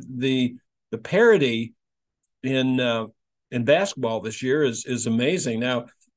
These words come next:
San Diego State comes in with a great defense, and, and it's gonna be a challenge for Creighton today. Uh, but, uh, yeah, I, I, it's just crazy. It, it is March Madness living up to its name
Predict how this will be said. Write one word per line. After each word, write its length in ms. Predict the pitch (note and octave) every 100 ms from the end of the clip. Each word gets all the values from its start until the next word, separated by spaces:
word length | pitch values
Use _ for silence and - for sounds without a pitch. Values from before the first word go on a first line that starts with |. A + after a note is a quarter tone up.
| -
San 260 | D#3 D3
Diego 260 | C#3+ C#3 C3+
State 320 | - D3+ C#3
comes 260 | C#3+ C3 A#2+
in 140 | C#3
with 160 | C3 C3
a 40 |
great 300 | A#2+ C3 B2
defense, 600 | A2+ C#3 D3 C3+ C#3+ C#3
and, 320 | B2 A#2 A2+ - _ _ -
and 160 | A#2+ B2
it's 140 | A#2+
gonna 160 | D3+ C#3
be 80 |
a 40 | C#3+
challenge 440 | D3 D3 C#3 B2+
for 100 | B2+
Creighton 640 | A#2 C#3 C3 C3 A#2+ A2+
today. 520 | A#2 A#2+ C#3 C#3+ D3 -
Uh, 340 | A2 G#2+ G#2 G2+ - _ -
but, 380 | A#2+ A#2 -
uh, 300 | A#2+ A2 A2 A2+ _ _ _ -
yeah, 160 | F#3+
I, 300 | D#3 E3 C3+ D#3
I, 140 | C#3 A#2
it's 280 | A#2+ - D3
just 260 | F3 D#3 -
crazy. 560 | - F3+ G#3+ B2 -
It, 180 | B2+ C3
it 140 | D3
is 240 | D3 D3+ B2
March 380 | C3+ D3+ D3+ C#3+
Madness 420 | D3+ D#3 D#3+ C3
living 320 | C#3+ D#3 C#3+
up 160 | D3 D3
to 120 | D3
its 160 | C3 B2+
name 480 | C3+ C#3+ D3 C3+